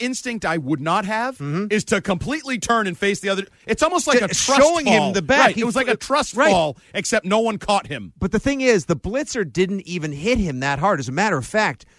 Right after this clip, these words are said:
Speaker 2: the blitzer smartly
Speaker 1: Easy
Speaker 2: no, he
Speaker 1: for you to say.
Speaker 2: No, but go back and watch the replay. The play in question happened in the second quarter.
Speaker 1: Yeah.
Speaker 2: Uh, the, the overload blitz on the left side.
Speaker 1: Yep.
Speaker 2: Uh, cornerback blitz, classic play. Mac,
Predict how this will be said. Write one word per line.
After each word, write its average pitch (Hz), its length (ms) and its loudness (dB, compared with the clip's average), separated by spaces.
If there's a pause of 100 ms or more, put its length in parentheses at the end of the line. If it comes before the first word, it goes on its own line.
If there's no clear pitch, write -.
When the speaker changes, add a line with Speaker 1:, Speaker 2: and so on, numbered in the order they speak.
(140)
Speaker 2:
the 151 80 -4
blitzer 170 480 -2
smartly 190 600 0
Speaker 1:
Easy 190 80 -8
Speaker 2:
no, - 140 4
he 208 60 4
Speaker 1:
for 214 120 -6
you 269 180 -4
to 302 80 -4
say. - 220 -6 (100)
Speaker 2:
No, 262 280 0
but 208 160 -2
go 269 120 2
back 302 220 -2
and 277 100 -8
watch 254 200 -2
the 226 80 -4
replay. 196 360 -4
The 117 80 -6
play 190 220 0
in 220 80 -4
question 180 320 -2
happened 160 320 -6
in 147 60 -10
the 156 80 -6
second 156 320 -4
quarter. 95 340 -4
Speaker 1:
Yeah. - 120 0 (420)
Speaker 2:
Uh, 101 320 -4
the, 117 120 -14 (320)
the 131 140 -8
overload 147 480 0
blitz 139 240 -4
on 143 80 -4
the 127 80 -6
left 127 180 -2
side. 104 400 -8
Speaker 1:
Yep. 226 140 -6 (160)
Speaker 2:
Uh, 107 140 -8
cornerback 143 580 -2
blitz, 127 340 -4
classic 139 540 -6
play. 107 440 -6 (400)
Mac, 156 360 -4